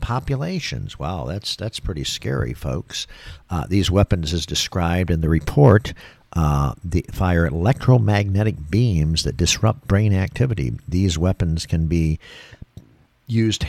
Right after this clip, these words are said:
as handheld guns, directed at individuals, or they can be used in large-scale attacks against a vast number of people. The report warns that the C C P,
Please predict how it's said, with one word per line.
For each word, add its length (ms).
as 260
handheld 560
guns, 540
directed 420
at 100
individuals, 720
or 80
they 160
can 160
be 100
used 680
in 80
large-scale 580
attacks 720
against 500
a 60
vast 540
number 560
of 160
people. 540
The 100
report 520
warns 380
that 120
the 100
C 200
C 180
P, 580